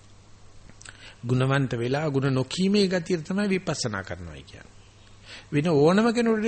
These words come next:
දහ ගුණයක් මහන්සිලා ගුණ වඩනවා. ඔක් කරන හැම ශිල්පෙම ඉගෙන ගන්නවා.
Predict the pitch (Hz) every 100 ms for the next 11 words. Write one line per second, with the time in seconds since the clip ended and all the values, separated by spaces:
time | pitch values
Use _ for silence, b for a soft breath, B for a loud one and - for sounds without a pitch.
0 | 226 185 151 196 202 196 214 180 185 214
1 | 220 196 202 202 220 233 - - - -
2 | - - - - - - - - - -
3 | 139 87 - 110 131 123 151 175 196 208
4 | 226 214 131 104 98